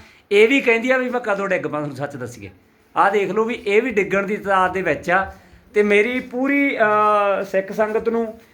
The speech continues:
ਇਨਸਾਨੀਅਤ ਨੂੰ ਪਿਆਰ ਕਰਨ ਵਾਲੇ ਲੋਕਾਂ ਨੂੰ ਬੇਨਤੀ ਹੈ ਜੀ ਕਿ ਇਹਨਾਂ ਬਜ਼ੁਰਗਾਂ ਦੇ ਲਈ ਆਪਾਂ ਜਿਹੜਾ ਕਾਰਜ ਕਰਨਾ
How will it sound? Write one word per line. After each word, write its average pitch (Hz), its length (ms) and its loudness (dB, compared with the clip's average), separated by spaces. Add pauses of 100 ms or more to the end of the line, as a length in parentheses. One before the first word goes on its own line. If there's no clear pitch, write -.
(140)
ਇਨਸਾਨੀਅਤ 208 540 2
ਨੂੰ 226 120 2
ਪਿਆਰ 185 280 4
ਕਰਨ 190 280 0
ਵਾਲੇ 202 200 4
ਲੋਕਾਂ 202 380 0
ਨੂੰ 214 240 -6 (360)
ਬੇਨਤੀ 185 420 0
ਹੈ 226 60 4
ਜੀ 214 80 -2
ਕਿ 226 100 0
ਇਹਨਾਂ 233 240 4
ਬਜ਼ੁਰਗਾਂ 196 420 0
ਦੇ 196 100 2
ਲਈ 190 140 2
ਆਪਾਂ 185 220 0
ਜਿਹੜਾ 190 160 -2
ਕਾਰਜ 160 320 0
ਕਰਨਾ 160 420 0